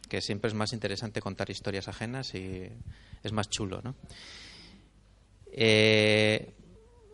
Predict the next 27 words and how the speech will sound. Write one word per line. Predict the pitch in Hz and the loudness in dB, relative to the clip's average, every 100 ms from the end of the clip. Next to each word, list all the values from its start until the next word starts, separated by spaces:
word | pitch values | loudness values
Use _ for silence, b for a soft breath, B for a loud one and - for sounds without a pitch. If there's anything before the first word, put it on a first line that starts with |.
| - | -12
os | - | -2
voy | 117 | 2
a | 131 | 4
contar | 143 151 | 6 4
la | |
historia | 147 - 151 143 135 | 4 4 6 8 8
de | 117 | 8
un, | 113 127 127 123 120 113 110 104 98 98 - | 8 6 4 4 4 2 2 -2 -4 -8 -10
un | - 127 | -2 2
hombre | 127 131 131 | 4 6 6
que, | 113 104 104 101 98 98 98 | 6 6 6 6 4 4 0
que | - | 2
era | 107 113 110 104 98 95 92 - 147 | 6 8 8 6 4 2 -2 -6 -4
un | 113 | 0
empresario | 113 110 104 127 113 110 | 2 4 4 4 6 4
muy, | 107 110 107 104 101 98 95 92 95 104 - - 113 104 | 4 4 4 4 2 0 -4 -6 -8 -12 -14 -12 -8 -2
de | 104 | 2
mucho | 113 127 123 | 4 4 6
éxito. | 135 - 123 127 160 - | 6 6 2 0 -2 -6
Imaginaros | 104 101 107 113 117 | -6 -4 -2 -2 0
un | 120 | -2
empresario | 113 113 127 113 | 0 0 2 6
de | 107 | 6
mucho | 113 110 120 | 4 2 2
éxito. | - 120 - 117 - B B B B B B | 2 0 0 -4 -4 B B B B B B
Este | 123 - | 0 6
es-, | 147 | 4